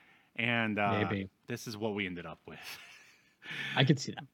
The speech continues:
Speaker 2: I could see
Speaker 1: So, uh, cut to Sonya once again is at the police station. She goes in the chief's office and says she saw the devil in her mind.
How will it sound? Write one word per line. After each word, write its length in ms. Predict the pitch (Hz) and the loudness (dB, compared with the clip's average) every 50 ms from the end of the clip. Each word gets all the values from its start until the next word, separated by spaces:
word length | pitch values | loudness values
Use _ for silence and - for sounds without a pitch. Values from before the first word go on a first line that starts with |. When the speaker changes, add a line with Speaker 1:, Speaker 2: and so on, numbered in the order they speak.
| - _ | -10 _
Speaker 2:
I 40 | - 110 | -2 0
could 80 | 117 - | 2 4
see 40 | |
Speaker 1:
So, 340 | - 147 147 143 139 135 135 135 | 6 6 8 8 8 8 6 6
uh, 440 | 135 135 131 131 127 123 127 123 - - | 6 6 6 6 6 4 4 2 0 2
cut 260 | - 185 175 175 - - | 2 2 2 2 0 -2
to 580 | - 175 165 165 165 160 160 160 156 156 165 - | 2 2 4 6 6 6 6 6 4 2 0 -2
Sonya 520 | - - - 165 156 160 160 156 151 147 | -6 -4 0 2 4 4 4 6 6 4
once 260 | 147 123 131 127 - - | 4 4 2 0 0 -4
again 440 | 95 90 - 120 123 127 131 127 | -10 -4 0 2 4 4 4 4
is 100 | 123 98 110 | 2 0 -2
at 80 | 104 | -4
the 80 | - - | -6 -8
police 320 | - - - 135 135 127 | -14 -8 -4 -4 -4 -4
station. 640 | - - - 135 131 123 - - 131 123 123 123 120 - | -2 0 2 2 2 2 0 -2 -2 -2 -2 -2 -4 -4
She 140 | - 117 | -6 -4
goes 240 | 101 113 120 120 110 | -2 -2 0 0 0
in 80 | 113 107 | -2 -4
the 80 | 101 | -4
chief's 400 | 92 - - - 196 196 - - - | -4 -6 -4 -2 -2 -2 -2 -2 0
office 580 | - 160 160 156 - - 170 165 156 143 - - | 2 4 4 2 2 0 0 0 0 -2 -4 -10
and 80 | 110 - | -14 -14
says 340 | - - 143 139 127 107 - | -4 -2 0 0 0 -2 -4
she 220 | - - 143 131 | -6 -4 -4 -4
saw 400 | 110 - - - 117 120 113 107 | -4 -4 -2 0 2 2 2 2
the 160 | - 92 82 - - - | 0 -4 -8 -10 -4 0
devil 440 | - - - 101 95 95 85 82 80 | 2 2 2 2 0 -2 -4 -4 -4
in 80 | 80 85 | -2 -2
her 140 | 90 92 87 | -2 -2 -2
mind. 720 | 87 87 92 101 107 104 101 98 92 90 87 85 85 | -2 -2 0 0 2 2 2 2 0 -2 -4 -4 -6